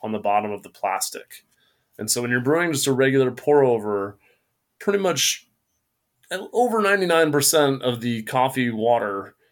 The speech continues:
is going just straight through that filter and into your, into your cup.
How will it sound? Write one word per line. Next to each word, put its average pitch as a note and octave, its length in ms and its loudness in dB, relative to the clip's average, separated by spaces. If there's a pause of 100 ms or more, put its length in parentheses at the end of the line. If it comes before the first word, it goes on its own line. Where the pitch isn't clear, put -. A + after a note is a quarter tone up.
(140)
is A2 100 -6
going A#2+ 500 -4
just B2 220 -2
straight D#3 300 -4
through C3+ 140 -4
that A#2+ 180 0
filter A2 500 -2
and G#2 160 -4
into G#2+ 260 -6
your, F#2+ 300 -4
into G2+ 160 -10
your F#2+ 160 -8
cup. - 380 -6